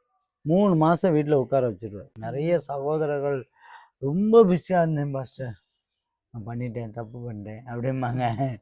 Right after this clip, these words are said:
Speaker 1: மூணு மாசம். நீங்க அது டெய்லி ஒரு, ஒரு
Speaker 2: ஒரு
Speaker 1: மணி
Speaker 2: மணி
Speaker 1: நேரம்,
Speaker 2: நேரம்
Speaker 1: ஒன்றரை மணி
Speaker 2: ஒதுக்கி
Speaker 1: நேரம்
Speaker 2: இருந்தா
Speaker 1: ஒதுக்கி
Speaker 2: கூட
Speaker 1: இருந்தா போதும்.
Speaker 2: ஆண்டவர் சமூகத்துல.
Speaker 1: ஒரு மணி நேரம் ஒதுக்கி இருந்தா போதும்.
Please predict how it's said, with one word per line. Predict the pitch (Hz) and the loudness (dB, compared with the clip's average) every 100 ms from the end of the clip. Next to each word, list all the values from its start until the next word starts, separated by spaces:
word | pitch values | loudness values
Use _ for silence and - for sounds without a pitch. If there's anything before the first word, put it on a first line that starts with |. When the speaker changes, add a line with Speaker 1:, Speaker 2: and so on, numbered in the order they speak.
| _ - - _ - | _ -20 -20 _ -4
Speaker 1:
மூணு | 143 185 226 247 196 | 2 4 4 4 4
மாசம். | 156 151 139 113 | 4 2 0 -4
நீங்க | 139 156 147 | -2 0 4
அது | 135 147 | 4 2
டெய்லி | 131 143 165 185 185 202 | 2 2 2 2 2 2
ஒரு, | 226 | 2
ஒரு | 160 151 139 | 4 2 2
Speaker 2:
ஒரு | 143 196 226 | 6 6 8
Speaker 1:
மணி | 226 226 | 6 10
Speaker 2:
மணி | 254 | 10
Speaker 1:
நேரம், | |
Speaker 2:
நேரம் | 302 233 | 12 10
Speaker 1:
ஒன்றரை | 226 226 | 10 8
மணி | 226 226 | 10 12
Speaker 2:
ஒதுக்கி | |
Speaker 1:
நேரம் | |
Speaker 2:
இருந்தா | 226 208 | 12 10
Speaker 1:
ஒதுக்கி | 180 | 8
Speaker 2:
கூட | 170 180 | 6 4
Speaker 1:
இருந்தா | 170 170 | 6 4
போதும். | 147 117 - | 2 -2 -6
Speaker 2:
ஆண்டவர் | 165 165 170 | -20 -18 -18
சமூகத்துல. | - 160 - - _ | -18 -20 -20 -20 _
Speaker 1:
ஒரு | 131 160 220 254 | 4 10 12 10
மணி | 254 226 | 8 12
நேரம் | 233 247 | 12 12
ஒதுக்கி | 196 175 170 | 10 8 4
இருந்தா | 165 151 | 4 4
போதும். | 127 113 104 | 4 0 -6